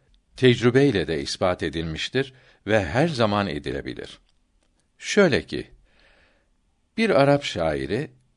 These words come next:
bir sahifede edebi sanat inceliklerini göstererek bir şey yazmış, bunun arasına birkaç satır hadis-i şerif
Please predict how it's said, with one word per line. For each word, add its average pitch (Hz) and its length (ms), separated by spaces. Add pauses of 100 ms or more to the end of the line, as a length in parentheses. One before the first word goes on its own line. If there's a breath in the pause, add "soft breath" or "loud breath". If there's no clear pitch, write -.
(120)
bir 151 200
sahifede 90 920 (480)
edebi 139 420
sanat 120 480
inceliklerini 95 800
göstererek 107 760 (480)
bir 165 140
şey 120 260
yazmış, 73 640 (600 soft breath)
bunun 170 220
arasına 104 680 (440)
birkaç 151 380
satır 131 540 (120)
hadis-i 120 520
şerif 78 420